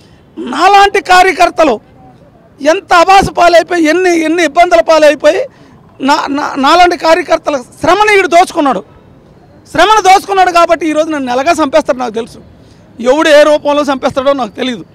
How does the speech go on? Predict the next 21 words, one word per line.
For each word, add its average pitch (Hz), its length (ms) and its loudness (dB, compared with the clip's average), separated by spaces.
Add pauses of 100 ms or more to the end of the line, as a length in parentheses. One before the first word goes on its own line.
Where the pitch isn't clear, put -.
(580)
ఎలాగ 302 220 -6
నా 311 120 0
పిల్లలకి 302 340 -2
అన్యాయం 285 300 -2
చేశాను - 400 -4 (880)
ఎన్నాళ్ళు. 247 420 -4 (720)
ఇంక 311 140 -4
నేను 339 240 0
ఈడు 349 340 0
విషయాలన్నీ 349 640 0
బయట 339 360 -6
పెట్టడానికి 285 600 -4 (460)
ఈరోజు 320 600 2
అరెస్ట్ 320 480 -2
అయ్యి 320 180 0
లోనికి 302 320 0
వెళ్ళాడు 294 200 2
కదా, 254 180 -8
లోనికి 302 280 -4
వెళ్తాడు 254 260 -10
కదా, 269 160 -8